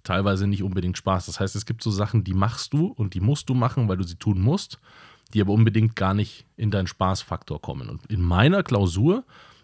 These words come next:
das ist dieser Zeitraum, den ich dann definiere, mache ich einfach nur das, worauf ich echt Bock hab. Das ist dann aber trotzdem Arbeiten. Also, weil ich dann auch was Produktives schöpfe. Da hab ich aber auch Lust drauf.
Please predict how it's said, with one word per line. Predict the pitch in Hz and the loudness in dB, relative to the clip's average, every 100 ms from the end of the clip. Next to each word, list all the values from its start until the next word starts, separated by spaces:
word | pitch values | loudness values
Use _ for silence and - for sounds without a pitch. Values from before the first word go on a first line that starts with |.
| - | -6
das | 90 | -6
ist | 90 | -2
dieser | 101 95 | -2 -4
Zeitraum, | - 101 135 127 127 120 | -2 -2 0 2 2 2
den | 113 110 | 2 2
ich | 110 | 2
dann | 104 101 | 0 0
definiere, | 104 104 101 107 107 107 107 _ - | 0 0 2 2 2 0 -4 _ -6
mache | 90 80 | -4 -4
ich | - | 0
einfach | 113 107 95 | 2 4 2
nur | 104 | 2
das, | 95 - | 0 -4
worauf | 92 85 87 | -4 -4 -4
ich | - - | -8 -6
echt | 101 - - | -6 -6 -6
Bock | 87 - | -6 -6
hab. | - - - - - - - _ - | -10 -16 -20 -20 -20 -20 -20 _ -6
Das | 98 | -4
ist | 104 165 | -4 -2
dann | 117 | 0
aber | 98 87 - | 0 -4 -6
trotzdem | 90 95 - 135 - | -4 -4 -4 -6 -4
Arbeiten. | - 190 135 90 82 78 71 - _ - | -2 0 0 0 -2 -4 -10 -14 _ -8
Also, | 90 90 - _ - | -4 -4 -6 _ -4
weil | 101 | -2
ich | 104 - | -2 -2
dann | 98 87 | -4 -2
auch | 98 - | -4 -4
was | 95 | -6
Produktives | - 104 98 - 107 107 | -2 0 0 0 -2 -2
schöpfe. | - - - - - | -4 -6 -6 -8 -4
Da | 98 | -2
hab | 92 | 0
ich | 131 | 2
aber | 110 | 2
auch | |
Lust | 180 208 - - | 4 2 0 -6
drauf. | - - - | -8 -8 -10